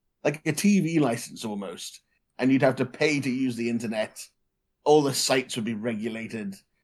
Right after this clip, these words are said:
I don't want it to go that far, but there are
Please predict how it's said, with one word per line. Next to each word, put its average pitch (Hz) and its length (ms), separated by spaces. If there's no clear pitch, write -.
I 131 80
don't 175 140
want 165 120
it 143 60
to 135 80
go 135 140
that 139 220
far, 101 440
but 131 100
there 151 160
are 175 460